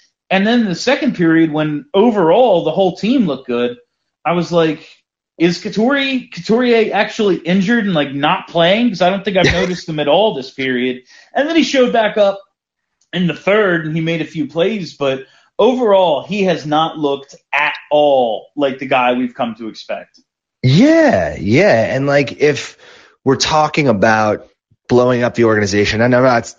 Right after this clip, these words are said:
Speaker 2: arguing for or against it, he's kinda playing himself out of a trade right now,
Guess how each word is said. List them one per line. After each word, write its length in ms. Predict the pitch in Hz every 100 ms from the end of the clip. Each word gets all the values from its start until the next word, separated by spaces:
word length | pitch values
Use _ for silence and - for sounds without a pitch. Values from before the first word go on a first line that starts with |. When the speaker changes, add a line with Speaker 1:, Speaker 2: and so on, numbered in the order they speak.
| _ _
Speaker 2:
arguing 380 | 120 117 117 107
for 300 | - 117 110
or 40 | 101
against 400 | 101 110 104 104
it, 260 | 104 - - - - -
he's 120 | -
kinda 260 | - 240 -
playing 420 | - 139 151 151
himself 440 | 127 - 131 120 -
out 160 | 117
of 60 | 123
a 60 | 98
trade 340 | - 117 180
right 220 | 110 98
now, 380 | 95 90 80 90